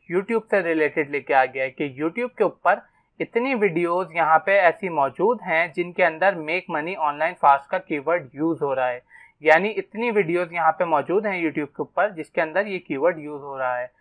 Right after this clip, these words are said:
तो आप इस कीवर्ड को इस्तेमाल कर सकते हैं, लेकिन मैं ये मशवरा दूंगा इसको थोड़ा और मॉडिफाई करें, जैसे मेक मनी ऑनलाइन फास्ट in ट्वेंटी ट्वेंटी। अगर आप ये लिखते हैं इसकी जगह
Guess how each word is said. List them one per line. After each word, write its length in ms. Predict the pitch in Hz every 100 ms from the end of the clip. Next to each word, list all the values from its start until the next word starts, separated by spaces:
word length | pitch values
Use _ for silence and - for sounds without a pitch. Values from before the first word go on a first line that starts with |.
| - - -
तो 40 |
आप 180 | 175 180
इस 120 | 208
कीवर्ड 380 | - 202 202 208
को 120 | -
इस्तेमाल 440 | 214 - 190 180 196
कर 140 | 202 202
सकते 340 | 208 196 214
हैं, 180 | 202 220
लेकिन 280 | 180 190 190
मैं 180 | 175 196
ये 140 | 226
मशवरा 340 | 202 - 196
दूंगा 240 | 180 175 226
इसको 220 | 220 208
थोड़ा 220 | - 196
और 320 | 214 175 180
मॉडिफाई 440 | 170 147 135 139 131
करें, 240 | 131 131 - _ _ -
जैसे 220 | 151 180
मेक 260 | 160 175 185
मनी 200 | 185 190
ऑनलाइन 320 | 180 160 175
फास्ट 380 | 185 160 165 - _ _ _ _
in 180 | 180 190
ट्वेंटी 340 | 185 151 147 156
ट्वेंटी। 460 | 160 131 127 127 127
अगर 320 | 147 170 170
आप 180 | 180 175
ये 140 | 175
लिखते 320 | 220 208 - 160
हैं 200 | 156 185
इसकी 220 | - 170
जगह 320 | 156 147